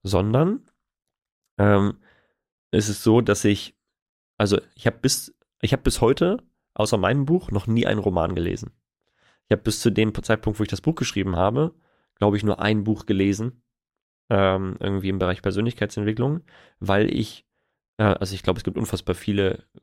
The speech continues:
coole Bücher, logischerweise, also da steht ja irgendwie ein halber Schrank voll, ähm, aber, ähm,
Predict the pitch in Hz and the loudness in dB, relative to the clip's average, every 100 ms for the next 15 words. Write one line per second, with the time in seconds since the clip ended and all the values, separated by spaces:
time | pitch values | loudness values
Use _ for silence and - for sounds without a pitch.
0 | _ - 107 98 95 - - 104 110 113 | _ -2 2 2 0 -4 -8 -4 -2 -2
1 | - 95 95 - 90 113 107 98 - 98 | -4 -6 -4 -2 0 0 0 -4 -6 -8
2 | 98 - 98 - 92 92 87 90 95 104 | -8 -10 -12 -12 -10 -10 -8 -10 -6 -4
3 | 117 - - 139 - - - _ - 104 | -2 2 0 0 -12 -20 -20 _ -2 0
4 | 101 98 - 95 95 95 95 95 95 - | 0 -2 -4 -2 0 2 0 0 -2 -8
5 | _ _ _ _ _ - 101 98 95 | _ _ _ _ _ -2 2 2 2